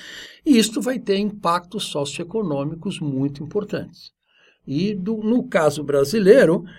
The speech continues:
eh, simulações feitas pelo impe mostram que o Brasil Central e a parte leste da Amazônia e Nordeste pode ter aumento de temperatura da ordem de cinco a sete graus centígrados. Então, em algumas regiões, como o Nordeste brasileiro, a previsão é de ter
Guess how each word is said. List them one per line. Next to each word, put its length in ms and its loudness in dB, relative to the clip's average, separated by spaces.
eh, 640 0
simulações 800 -4
feitas 320 -6
pelo 280 0
impe 300 -2
mostram 460 -2
que 100 -8
o 60 -4
Brasil 400 -4
Central 500 -6
e 40 -6
a 60 -8
parte 400 -6
leste 360 -4
da 140 -4
Amazônia 460 -10
e 40 -8
Nordeste 560 -8
pode 320 2
ter 160 -10
aumento 400 -10
de 60 -14
temperatura 720 -10
da 160 -8
ordem 580 2
de 140 -12
cinco 480 -8
a 40 -10
sete 400 -8
graus 360 -8
centígrados. 760 -14
Então, 300 -2
em 60 0
algumas 560 0
regiões, 420 -4
como 160 -4
o 40 0
Nordeste 600 -2
brasileiro, 560 -6
a 60 -12
previsão 500 -8
é 80 -4
de 160 -4
ter 400 -6